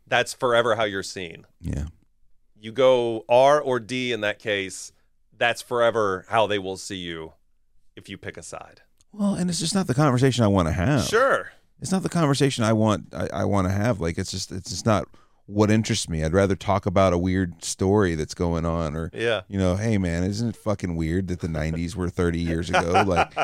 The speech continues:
Speaker 2: like
Speaker 1: Bullshit. Don't tell me those lies.
Speaker 2: Yeah.
Speaker 1: That's not accurate. It was not thirty years ago.
Speaker 2: <laughs> Dude, I thought it was ten years ago for, like, twenty-five
Speaker 1: <laughs>
Speaker 2: years.
Speaker 1: It was al-, it's always ten
Speaker 2: <laughs>
Speaker 1: years ago.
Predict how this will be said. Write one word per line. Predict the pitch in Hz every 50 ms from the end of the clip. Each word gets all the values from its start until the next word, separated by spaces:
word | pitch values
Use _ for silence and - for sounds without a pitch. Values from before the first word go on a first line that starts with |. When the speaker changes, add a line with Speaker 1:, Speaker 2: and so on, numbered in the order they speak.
| - - _ _ _ _ _ -
Speaker 2:
like | 104 110
Speaker 1:
Bullshit. | 160 170 180 151 - - 143 131 110 98
Don't | 110 139 151 156 151
tell | - 147 131
me | 123 120
those | 110 104 95 95
lies. | 101 95 90 90 92 95 - -
Speaker 2:
Yeah. | - 90 78 73
Speaker 1:
That's | 90 135 131 -
not | 139 123 113 107
accurate. | 95 92 - - 95 87 87 90
It | - _ _ _ _ -
was | 123 123
not | 143 131 120 -
thirty | 139 123 113 107
years | 101 101 101 101 104
ago. | 107 87 90 90 87 90 - - - - _ - - - - - _
Speaker 2:
<laughs> | _ _ _ _ _ _ - - _ -
Dude, | 127 120 120
I | 123
thought | 127 - 123 120 110
it | 104
was | 95 98
ten | - - - 104 101 104
years | 104 104 95 87
ago | 82 85 87 87 87
for, | - - 85
like, | 85 82 82 82 82 -
twenty-five | - - 101 92 90 87 - 85 80 73 -
Speaker 1:
<laughs> | -
Speaker 2:
years. | - - - 180 156 -
Speaker 1:
It |
was | 202 202 160 -
al-, | 180 180 - 214 180
it's | 170 165 170 185
always | 175 175 180 180 180 -
ten | - 165 151 143
Speaker 2:
<laughs> |
Speaker 1:
years | 143 135 143 147 127 127
ago. | 120 113 110 104 101 101